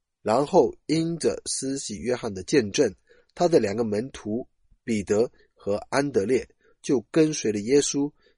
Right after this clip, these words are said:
成为主耶稣的门徒。总而言之，施洗约翰真的是为主预备道路的。第一个，他教导人悔改，为主耶稣的福音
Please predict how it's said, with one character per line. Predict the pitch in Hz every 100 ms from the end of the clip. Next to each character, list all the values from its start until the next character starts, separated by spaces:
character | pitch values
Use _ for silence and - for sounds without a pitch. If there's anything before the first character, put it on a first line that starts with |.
| -
成 | 123 120
为 | 113 120
主 | - 101
耶 | 104 117
稣 | 117
的 | 107
门 | 90 87 90
徒。 | - - - _ _ _ _ _ _ _ _ _ -
总 | 120 139
而 | 160
言 | 123 147
之， | 147 165 - - _ -
施 | - 170
洗 | 170 110
约 | 127
翰 | 147 160 117 - _
真 | 165 185
的 | 165 107
是 | - 170
为 | 147
主 | 117 120 -
预 | 139
备 | 117 104
道 | 92 101
路 | 101 92
的。 | - - _ _ _ _ -
第 | 165 165
一 | 175
个， | 139 - _ _ _ _
他 | - 170
教 | 180 180
导 | 160 113
人 | 104 113 131
悔 | - 104 139
改， | - - - _ _ _ _ _
为 | 180 156
主 | 110 113
耶 | 123
稣 | 131 127
的 | 110
福 | - 117
音 | 123 127